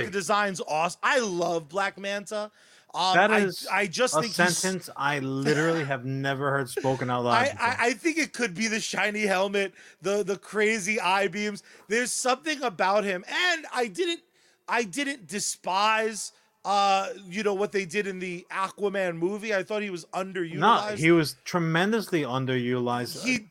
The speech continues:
Speaker 1: had some
Speaker 2: Uh,
Speaker 1: cool
Speaker 2: not to get
Speaker 1: scenes,
Speaker 2: into
Speaker 1: though.
Speaker 2: the critic, uh, not to get into that critic territory,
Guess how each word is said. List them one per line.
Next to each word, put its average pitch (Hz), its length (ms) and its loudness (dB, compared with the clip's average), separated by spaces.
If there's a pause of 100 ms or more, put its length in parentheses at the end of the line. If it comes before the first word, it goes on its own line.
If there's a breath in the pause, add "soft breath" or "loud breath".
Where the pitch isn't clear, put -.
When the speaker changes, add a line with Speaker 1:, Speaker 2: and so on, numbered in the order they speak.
Speaker 1:
had 262 220 0
some 202 140 -6
Speaker 2:
Uh, 156 60 -10
Speaker 1:
cool 185 120 0
Speaker 2:
not 196 200 8
to 196 100 4
get 190 180 8
Speaker 1:
scenes, 180 80 2
Speaker 2:
into 165 60 0
Speaker 1:
though. 156 160 4
Speaker 2:
the 143 60 2
critic, 180 580 4
uh, 135 240 -4
not 151 220 0
to 156 100 -4
get 160 100 0
into 151 200 -4
that 131 160 -2
critic 143 260 -2
territory, 147 720 2